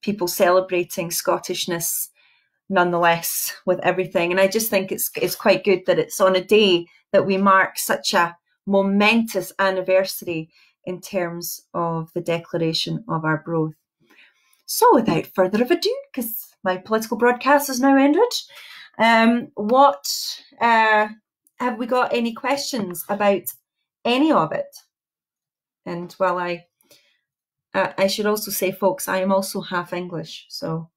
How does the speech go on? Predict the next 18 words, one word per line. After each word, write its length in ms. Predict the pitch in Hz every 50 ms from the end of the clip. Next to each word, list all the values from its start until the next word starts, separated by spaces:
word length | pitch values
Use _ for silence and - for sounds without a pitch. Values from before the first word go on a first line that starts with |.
| _ _ _
<laughs> 140 | - - - - 269 - - 311 311 - 285 277 - - 226 226 - - _ _ _ _ _ _ _ _ _ _ _ _ _ _ _ _ _ _ _ _ _ _ _ _ _ _ _ _ _ _ _ _ _ _ _ _ _ _ _ _ _ _ _ _ _ _ _ _ _ _ _ _ _ _ _ _ _ _ _ _ _ - - _ _ _ _ _ _ _ _ _ _ _ _ - - - - - - - - _ _ _ _ _ _ _ _ _ _ _
Here 180 | - 196 185 180
we 100 | 175 170
go. 360 | 165 - 165 165 165 160 - _ _ _ _ _ _ _ _ _ _ _ _ _ _ _ _ _ _ _ _ _ _ _ _ _ _ _ _ _ _ _ _ _ _ _ _ _ _ _ _ _ - - - - _ - - _ _ _ _ - - - _ _ _
So 260 | - - - 180 175
it's 160 | 165 - -
just 380 | - - 196 190 196 - - 202
a 180 | 185 180 - - -
bit, 340 | 254 254 - - - - -
it's 180 | - - - -
always 320 | 220 226 226 226 220 214 214
like 220 | 190 175 - -
this, 160 | 175 170 - -
a 100 | 185 185
bit 260 | 185 - - 196 190
of 100 | 196 190
a 80 | 185 180
delay. 380 | - 170 170 170 170 170 -